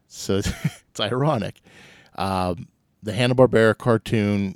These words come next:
had multiple iterations, but it's basically the Super Friends, um, core team of Batman, Superman, Wonder Woman, um, Aquaman. And they had other people that came in as, as the years went on.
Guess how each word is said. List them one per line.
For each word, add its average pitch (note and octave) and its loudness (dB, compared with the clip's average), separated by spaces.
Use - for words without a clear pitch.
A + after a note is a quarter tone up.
had F2+ -14
multiple A#2+ -2
iterations, G2 0
but G2+ -4
it's F#2 -6
basically G#2+ -2
the F#2 -4
Super G2+ -8
Friends, F#2+ -6
um, F2 -10
core A2+ 0
team F#2+ -4
of F2+ -6
Batman, F2+ -4
Superman, F2+ -8
Wonder F2 -6
Woman, F2 -8
um, D#2+ -12
Aquaman. E2+ -8
And G2 -4
they G2 -2
had G2 -2
other F2 -4
people F2 -8
that F#2 -16
came F#2 -8
in F2+ -6
as, F2 -8
as G2 -12
the F#2+ -10
years F2+ -8
went F2 -6
on. E2+ -6